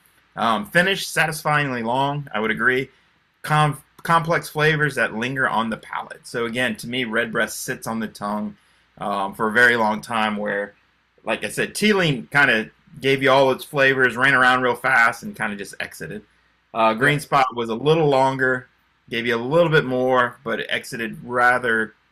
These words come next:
Speaker 1: quickly in relationship, uh, to Redbreast. So again, that's just, you know, the way that, and again,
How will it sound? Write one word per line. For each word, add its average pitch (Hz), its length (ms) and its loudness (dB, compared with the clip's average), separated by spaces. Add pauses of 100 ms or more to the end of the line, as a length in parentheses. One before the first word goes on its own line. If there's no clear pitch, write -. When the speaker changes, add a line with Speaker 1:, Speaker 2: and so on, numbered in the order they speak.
Speaker 1:
quickly 131 420 -4
in 107 80 -2
relationship, 107 640 -4 (440)
uh, 101 280 -4
to 101 180 -14
Redbreast. 101 600 -10
So 107 200 -6
again, 107 300 -4
that's 98 240 -6
just, - 560 -10
you 104 100 -10
know, 196 220 -6 (420)
the 110 160 -10
way 110 300 0
that, 101 220 -10 (260)
and 139 100 0
again, 147 420 0